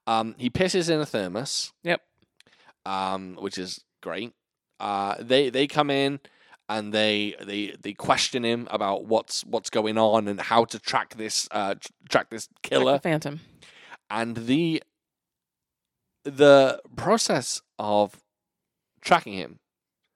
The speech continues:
Speaker 1: is fucking hilarious.
Speaker 2: <laughs>
Speaker 1: It's just a picture of the globe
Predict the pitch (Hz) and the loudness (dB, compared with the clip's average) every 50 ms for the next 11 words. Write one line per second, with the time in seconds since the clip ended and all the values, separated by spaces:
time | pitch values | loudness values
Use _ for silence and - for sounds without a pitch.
0 | _ _ _ _ _ _ _ _ _ _ _ _ _ - 135 131 117 - - - | _ _ _ _ _ _ _ _ _ _ _ _ _ -2 -2 0 0 -2 -6 -10
1 | _ _ _ _ _ _ _ _ _ _ _ _ _ _ _ _ _ _ _ - | _ _ _ _ _ _ _ _ _ _ _ _ _ _ _ _ _ _ _ -20
2 | - - - - - - - 175 165 - - - 165 147 143 135 - - - 120 | -20 -18 -18 -14 -12 -4 -2 -2 -2 -2 -6 -6 -6 -6 -6 -10 -12 -12 -10 -8
3 | 123 123 127 127 123 113 90 67 78 92 - - - - - _ - 185 170 - | -4 0 2 2 2 2 0 -4 -10 -10 -10 -10 -10 -10 -12 _ -8 -8 -6 -6
4 | - 196 - - 156 - - - 180 - - 165 - - - 220 208 - - - | -8 -10 -10 -6 -6 -4 -4 -2 -4 -2 -2 -2 -2 2 0 0 0 2 -2 -2
5 | 196 - 160 - - 123 - - 104 98 98 101 110 131 156 170 - | -2 -2 -2 -4 -4 -4 -4 -4 -2 2 4 6 8 8 8 8 6